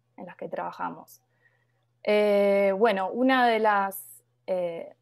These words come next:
de estas personas, Ochi Curiel, Curiel Pichardo, eh, ella trabaja mucho con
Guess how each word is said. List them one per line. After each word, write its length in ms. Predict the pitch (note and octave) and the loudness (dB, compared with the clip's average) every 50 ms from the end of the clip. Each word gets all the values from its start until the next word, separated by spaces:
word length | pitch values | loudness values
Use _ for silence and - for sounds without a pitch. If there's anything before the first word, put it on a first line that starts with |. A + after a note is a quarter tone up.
| _ _ _ _ | _ _ _ _
de 80 | - G#3+ | -6 -6
estas 200 | G3+ - A#3 A3 | -4 -4 -4 -4
personas, 500 | - A3 G#3 G#3 - D4 C#4 B3 A3+ A3+ | -2 -4 -4 -2 -2 -2 0 0 0 -2
Ochi 220 | A3 G#3+ - A3+ | -2 -4 -4 -6
Curiel, 340 | G3 - G3+ G#3+ G#3+ G#3 G#3 - _ _ | -4 -2 0 0 0 0 -2 -6 _ _
Curiel 680 | - G#3 G3 G#3+ G#3 G#3 G#3 G3+ G3+ G3 F#3 - - - | -8 -4 -2 0 0 0 0 -2 -2 -4 -4 -6 -8 -10
Pichardo, 720 | - G#3 - - - D4 D4 D4 D4 C4 C#4+ D4+ D#4 D4+ _ _ _ _ _ _ _ _ _ _ _ _ _ _ _ _ _ _ _ _ _ - | -10 -10 -6 -2 0 2 2 2 2 2 2 2 0 -2 _ _ _ _ _ _ _ _ _ _ _ _ _ _ _ _ _ _ _ _ _ -8
eh, 500 | G3 G3+ F#3+ F#3+ F#3 F#3 F3+ F3+ F3+ F3 F3 F3 F3 F3+ - _ _ | -4 -4 -2 -2 -2 -2 -2 -2 -4 -4 -6 -10 -12 -14 -14 _ _
ella 280 | - A#3 A#3+ A#3 A3 G3+ | 2 2 2 2 0 -2
trabaja 400 | G3 G3+ G3 F#3 F#3+ - - F#3+ | -2 0 0 -2 -2 -4 -6 -6
mucho 520 | G3 A3 B3+ B3 B3+ - C#4 C4+ C4+ C4+ - _ _ _ _ _ _ _ _ _ _ _ _ _ _ | -4 -4 -4 -2 -2 0 0 0 -2 -4 -10 _ _ _ _ _ _ _ _ _ _ _ _ _ _
con 680 | - G#3 G3+ F#3+ F#3 F#3 F#3 F3+ F3+ F3+ F3+ F3+ F3+ C4 | -4 -2 -2 -2 -2 -4 -8 -8 -10 -10 -10 -12 -14 -16